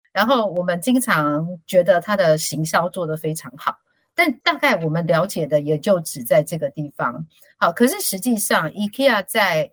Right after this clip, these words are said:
E S G或者是在永续经营方面，它有非常多很重要的策略跟推动的方式，而且它已经做了非常多年了。呃，我自己觉得啦，他们或许可以称为零售流通业里面的经典。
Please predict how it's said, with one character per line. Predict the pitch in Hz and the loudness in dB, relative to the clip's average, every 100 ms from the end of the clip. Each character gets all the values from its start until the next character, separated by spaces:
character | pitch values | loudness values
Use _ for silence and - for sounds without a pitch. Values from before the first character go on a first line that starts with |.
| _ | _
E | 240 240 | 0 0
S | 233 | -2
G | - 196 180 202 _ _ | -8 -10 -10 -12 _ _
或 | - | 2
者 | 247 175 | 2 2
是 | 220 | -2
在 | 226 196 | 0 0
永 | 175 151 | 0 -6
续 | - 220 | -4 -6
经 | - 202 | -4 -6
营 | 190 156 156 | -4 -6 -8
方 | - 190 160 | -8 -4 -4
面， | 175 175 | -4 -6
它 | 160 320 | -4 0
有 | 277 147 - | 0 0 -4
非 | - 233 | 0 0
常 | 233 185 160 | 0 -2 -2
多 | 165 | -4
很 | 180 151 | -4 -6
重 | 156 240 190 | 0 0 2
要 | 196 170 | 0 -2
的 | 160 | -6
策 | 147 - 202 | -6 -2 0
略 | 165 180 160 | 0 -4 -2
跟 | 160 170 165 165 - | 0 0 0 -6 -4
推 | 202 | -2
动 | 180 196 156 | 0 -2 -2
的 | |
方 | 147 160 147 | -4 -4 -4
式， | 156 - 156 - _ - | -6 -8 -10 -16 _ 2
而 | |
且 | 269 | 4
它 | 240 262 | 6 6
已 | |
经 | 202 | 4
做 | 233 | 4
了 | 175 | 2
非 | 165 | 0
常 | 165 156 | -2 -2
多 | 160 151 | -4 -4
年 | 131 | -6
了。 | 123 - _ - _ | -10 -20 _ -20 _
呃， | 254 247 226 | 0 4 4
我 | 220 226 | 4 0
自 | 220 - 392 | 0 -6 -2
己 | 247 | -2
觉 | 165 160 | -2 -6
得 | 160 151 | -4 -2
啦， | 147 156 | -2 -2
他 | 339 | -2
们 | 311 | -2
或 | 294 269 | 2 2
许 | - | 0
可 | 160 214 | -4 -2
以 | 208 165 | -2 -4
称 | - 196 | -2 -2
为 | 190 170 | 0 -2
零 | 160 160 | -2 -2
售 | 254 214 | 0 0
流 | 170 170 | -2 -4
通 | 196 202 | -4 0
业 | 214 | 2
里 | 160 | 0
面 | 151 196 | -2 -2
的 | 175 160 | -2 -4
经 | - 202 202 | -2 -2 0
典。 | 208 - | -2 -6